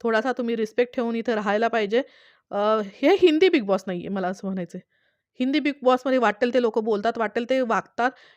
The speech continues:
हे मराठी प्रेक्षकांचं बिग बॉस आहे आणि इथे खरंच असं वागणं, अ,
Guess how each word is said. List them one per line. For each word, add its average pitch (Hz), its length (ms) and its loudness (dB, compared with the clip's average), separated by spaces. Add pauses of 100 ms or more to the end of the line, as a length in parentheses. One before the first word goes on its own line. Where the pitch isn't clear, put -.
(140)
हे 262 80 4
मराठी 240 420 0
प्रेक्षकांचं 220 1000 -4
बिग 233 180 -4
बॉस 214 220 0
आहे 220 220 -4
आणि 214 220 -6
इथे 240 300 0 (380)
खरंच 254 300 -2
असं 254 280 0
वागणं, 208 460 0 (200)
अ, 196 60 -8